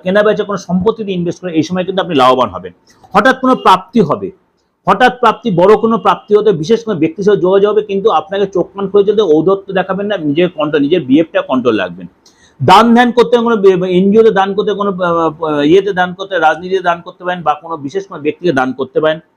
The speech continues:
খরচ হবে সরকারি কাজে, কিন্তু আপনাকে অনেকটাই খরচ করতে, অনেকটা স্পেন্ড করতে সময়টা। মাথাটা ঠান্ডা রেখে যদি এই মাসটা ঠিক মতো মেনটেন করতে, অনেকাংশে আপনি এই সপ্তাহে, এই মাসটা লাভবান হবেন।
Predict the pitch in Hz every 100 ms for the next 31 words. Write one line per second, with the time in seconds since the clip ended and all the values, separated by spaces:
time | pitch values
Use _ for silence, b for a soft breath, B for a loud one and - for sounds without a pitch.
0 | _ _ _ _ 156 208 226 240 240 202
1 | - 202 220 254 254 196 156 160 160 156
2 | 160 - 170 180 139 143 202 208 - 156
3 | 165 196 196 151 147 _ 147 - 190 196
4 | - 196 202 175 - 131 120 101 95 85
5 | _ _ _ _ 143 190 214 247 - 196
6 | 214 220 214 226 208 208 175 185 180 208
7 | 180 180 196 160 147 170 175 - 202 151
8 | 156 160 170 - 156 170 190 131 127 -
9 | _ 151 135 135 - 143 117 117 107 87
10 | 87